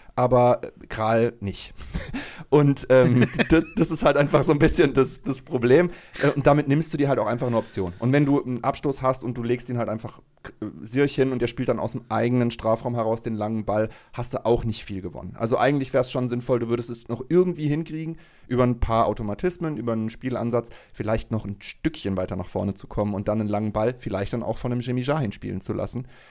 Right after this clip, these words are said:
Speaker 1: der das dann halt mit einer höheren Wahrscheinlichkeit in einer guten Qualität hinbekommt. Im Gegensatz zu einem, zu den von dir benannten, Paul. Ja. Also man nimmt sich
Speaker 2: Jetzt
Speaker 1: dadurch
Speaker 2: hab ich
Speaker 1: einfach ein paar Optionen, finde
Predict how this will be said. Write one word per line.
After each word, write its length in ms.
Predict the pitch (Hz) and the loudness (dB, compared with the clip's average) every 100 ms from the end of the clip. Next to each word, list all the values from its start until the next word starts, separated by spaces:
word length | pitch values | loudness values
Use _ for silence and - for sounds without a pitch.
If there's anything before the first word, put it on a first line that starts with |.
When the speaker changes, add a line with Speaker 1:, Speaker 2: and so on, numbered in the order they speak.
| - | -4
Speaker 1:
der 120 | 113 | 0
das 120 | 113 | 0
dann 140 | 123 113 | 0 -2
halt 160 | 113 | -2
mit 140 | 113 110 | -4 -4
einer 180 | 107 98 _ - | -4 -6 _ -4
höheren 460 | 127 131 135 131 | 4 6 6 4
Wahrscheinlichkeit 960 | 117 - 110 113 123 - 123 120 120 - - - | 0 2 0 0 -4 -2 0 0 -2 -14 -20 -16
in 160 | 87 | -10
einer 200 | 110 104 - - | -8 -8 -12 -12
guten 200 | 127 117 | -8 -6
Qualität 460 | 117 113 113 127 127 | -2 -2 -2 -4 -2
hinbekommt. 500 | 143 101 - - - - - - - - | -4 -4 -6 -12 -16 -20 -20 -20 -20 -8
Im 100 | 110 | -4
Gegensatz 420 | 104 104 101 - | -2 -2 -2 -4
zu 80 | - | -6
einem, 280 | 98 92 95 - - | -4 -4 -8 -14 -4
zu 120 | 120 | 2
den 220 | 113 107 | 2 2
von 200 | - 110 | -4 0
dir 120 | 120 | 2
benannten, 400 | 113 104 101 95 - | 2 -2 -6 -10 -16
Paul. 200 | 87 - - - - - - _ _ - | -16 -16 -20 -20 -20 -20 -20 _ _ -12
Ja. 140 | - - - _ _ - _ _ - - _ _ _ _ - - _ _ _ _ _ _ - | -12 -14 -20 _ _ -20 _ _ -20 -20 _ _ _ _ -20 -20 _ _ _ _ _ _ -8
Also 160 | - 120 | -2 0
man 80 | 117 | 2
nimmt 160 | 143 | 2
sich 120 | - - | 0 2
Speaker 2:
Jetzt 60 | |
Speaker 1:
dadurch 160 | 120 156 | 4 4
Speaker 2:
hab 40 | |
ich 40 | 120 | 2
Speaker 1:
einfach 180 | 117 107 | 0 -2
ein 60 | |
paar 180 | - 98 | -2 -4
Optionen, 500 | - - 85 90 80 | -6 -10 -10 -10 -12
finde 220 | - - | -16 -18